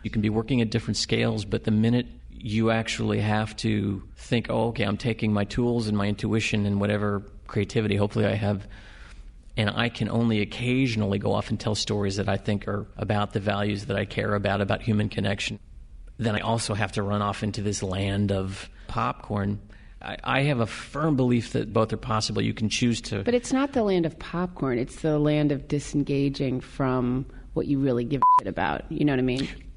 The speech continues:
Speaker 1: Correct. It's a matter of, can you find yourself in talking about morality? Well, to me, morality is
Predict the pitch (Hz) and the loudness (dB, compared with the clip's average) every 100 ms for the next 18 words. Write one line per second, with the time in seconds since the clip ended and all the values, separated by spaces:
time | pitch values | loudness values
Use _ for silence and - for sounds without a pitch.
0 | - - 151 131 92 - 131 - 135 127 | -14 -2 2 2 0 -4 -2 2 2 2
1 | 131 127 104 131 147 - 123 123 120 110 | 2 2 2 0 0 2 2 2 2 2
2 | - 107 98 - - - - - - 117 | 0 0 0 -4 -16 -18 -20 -20 -4 -2
3 | - 98 113 110 104 104 107 104 104 104 | 0 -2 0 0 0 0 2 2 2 2
4 | 101 104 101 101 - 110 110 110 104 101 | 0 0 -2 -2 -2 2 2 2 2 0
5 | 101 95 98 98 98 101 98 | -4 -4 -4 -2 -2 -2 -4